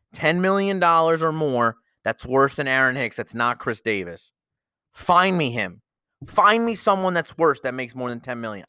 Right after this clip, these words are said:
I can't find him. Aaron Hicks sucks. He's atrocious. I'm not even getting into the politics part of it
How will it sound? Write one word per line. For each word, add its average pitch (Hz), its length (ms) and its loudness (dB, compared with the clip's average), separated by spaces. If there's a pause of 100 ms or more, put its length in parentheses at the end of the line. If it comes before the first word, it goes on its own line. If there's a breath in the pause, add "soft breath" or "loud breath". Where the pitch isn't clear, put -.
I 127 80 -2
can't 151 340 -8
find 135 300 0
him. 85 80 -14 (460 loud breath)
Aaron 135 320 4
Hicks 123 320 -6 (100)
sucks. - 640 0 (200)
He's 135 220 -12
atrocious. 120 540 -4 (260 soft breath)
I'm 143 180 4
not 160 140 0
even 135 380 -4
getting 160 320 2
into 135 160 0
the 113 100 -4
politics 123 640 0
part 107 220 2
of 92 40 -4
it 90 60 -12